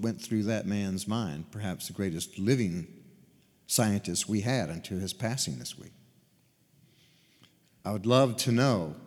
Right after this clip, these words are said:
what was in the li-, the minds of so many people who passed this year. Now, historians have had time to go through some of the final writings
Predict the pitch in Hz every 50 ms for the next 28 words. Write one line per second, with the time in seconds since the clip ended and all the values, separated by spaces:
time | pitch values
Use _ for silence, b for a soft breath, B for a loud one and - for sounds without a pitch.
0 | - - - 104 110 87 87 110 104 90 113 117 107 107 107 104 101 104 107 110
1 | 107 95 - - - - 98 90 90 92 90 80 - 95 104 110 117 131 131 113
2 | 98 98 95 87 90 82 - - - 127 135 147 156 147 139 127 - 139 135 127
3 | - - 110 110 107 101 - 113 117 113 113 110 - - 101 98 98 - - 104
4 | 107 113 107 85 67 60 - - - - - B B B B B B B B _
5 | 110 110 110 110 117 117 110 - - 147 151 147 135 123 123 113 110 107 - 117
6 | 110 110 104 95 - - 131 143 156 135 110 107 101 95 92 98 110 107 98 -
7 | - 135 147 151 127 107 101 - 117 107 104 98 98 - - 104 101 101 98 90
8 | 87 92 98 113 127 120 95 90 92 90 - -